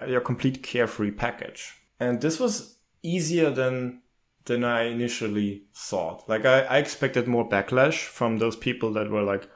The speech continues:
"Oh, but I download software, why do I need to pay for it in, in, in, in years to come?" But actually, businesses very well understood that and liked that, because it gave them this guarantee about the price isn't gonna change in the, in,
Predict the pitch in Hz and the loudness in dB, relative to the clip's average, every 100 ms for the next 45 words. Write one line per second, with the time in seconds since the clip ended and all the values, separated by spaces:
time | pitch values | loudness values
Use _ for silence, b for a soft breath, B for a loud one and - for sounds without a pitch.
0 | b b 127 123 107 80 104 113 117 120 | b b 4 4 4 0 -2 -2 -2 -4
1 | 120 120 117 - 117 107 107 110 110 107 | -2 -2 -2 -2 0 2 0 0 2 2
2 | 104 B B 113 107 110 - 123 120 120 | -2 B B -2 0 -2 2 4 4 2
3 | 113 104 104 101 107 104 101 98 101 82 | 2 2 0 0 0 0 0 -4 -8 -16
4 | 82 85 92 104 113 110 - 104 - 120 | -14 -12 -2 2 2 2 0 -6 0 0
5 | 156 B B B B B B B 131 151 | 0 B B B B B B B 4 4
6 | 160 202 185 147 147 151 143 120 127 127 | 4 2 2 2 0 -2 -2 2 4 6
7 | 120 120 110 107 - 160 160 98 98 92 | 4 2 0 -2 2 2 2 -2 -2 0
8 | 101 113 - 98 - 107 110 104 110 104 | 2 2 -2 -6 -6 -8 -4 -4 -4 0
9 | 117 113 - 117 107 104 - - b b | 2 2 2 0 2 0 -2 -10 b b
10 | b b _ _ - 123 117 107 - 165 | b b _ _ 4 6 6 2 2 6
11 | 127 104 98 92 - - - - - _ | 6 6 6 6 4 -8 -16 -18 -20 _
12 | _ 98 92 - 101 107 170 185 135 127 | _ -8 -4 4 4 4 4 6 6 6
13 | - 117 117 120 120 120 117 120 117 113 | 4 4 6 4 2 2 2 2 0 2
14 | 110 - | 0 -4